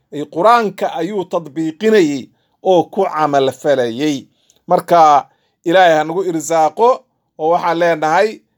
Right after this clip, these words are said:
"Ilaahu xaqana tus, اللهم أرنا الحق حقا وارزقنا اتباعه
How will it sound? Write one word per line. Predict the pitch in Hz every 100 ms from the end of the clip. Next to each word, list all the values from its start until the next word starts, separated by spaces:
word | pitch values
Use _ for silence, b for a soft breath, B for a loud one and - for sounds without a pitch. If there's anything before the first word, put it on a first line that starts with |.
| _ 165
"Ilaahu | 180 165 160
xaqana | - 202 175 160 156
tus, | 160 -
اللهم | 160 175 175 160
أرنا | 165 165
الحق | 151 185 -
حقا | 147 196 226 240 214 160 _ _ _ -
وارزقنا | 139 143 196 175
اتباعه | 151 - 147 190 214 202